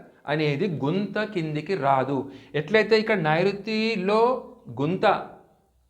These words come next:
ఉన్నా కూడా, ఎప్పుడైతే ఈ దక్షిణం ఉన్నా కూడా, పడమర ఉన్నా కూడా ఇవి గుంతలకు కావో, అదేవిధంగా ఈ నల్లా గుంతలు కూడా రెండు లేదా మూడు అడుగుల వరకు ఇది ఓకే అవుతుంది. అంతేగాని ఇది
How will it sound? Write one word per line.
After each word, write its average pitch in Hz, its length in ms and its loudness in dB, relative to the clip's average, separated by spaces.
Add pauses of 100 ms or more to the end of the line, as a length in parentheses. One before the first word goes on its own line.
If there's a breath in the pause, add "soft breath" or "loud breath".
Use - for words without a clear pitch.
(200)
ఉన్నా 185 320 4
కూడా, 196 320 4
ఎప్పుడైతే 190 680 0 (100)
ఈ 170 140 -4
దక్షిణం 156 400 0
ఉన్నా 208 240 2
కూడా, 202 220 2
పడమర 180 300 2
ఉన్నా 196 180 2
కూడా 190 220 2
ఇవి 190 140 4
గుంతలకు 175 640 -2
కావో, 139 720 0 (300 loud breath)
అదేవిధంగా 180 720 4
ఈ 175 240 -4
నల్లా 160 580 0
గుంతలు 165 320 0
కూడా 143 440 0 (400 loud breath)
రెండు 160 420 4
లేదా 196 360 2
మూడు 165 340 -2
అడుగుల 160 320 0
వరకు 147 400 0 (680)
ఇది 240 220 2
ఓకే 214 300 6
అవుతుంది. 185 560 2 (220 loud breath)
అంతేగాని 196 500 2
ఇది 185 160 -2